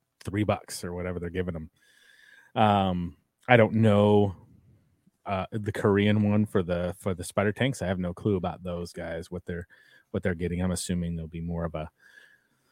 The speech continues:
play to earn, share type of situation. So I don't know.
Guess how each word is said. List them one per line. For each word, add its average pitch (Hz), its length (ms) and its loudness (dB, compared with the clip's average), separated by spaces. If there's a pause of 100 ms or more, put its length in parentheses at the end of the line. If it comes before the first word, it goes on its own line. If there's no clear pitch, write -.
(240)
play 139 160 12
to 123 100 10
earn, 120 440 12
share 113 640 8
type 113 140 2
of 117 80 0
situation. 107 520 2
So 90 340 0 (560)
I 127 60 10
don't 143 100 12
know. 143 120 8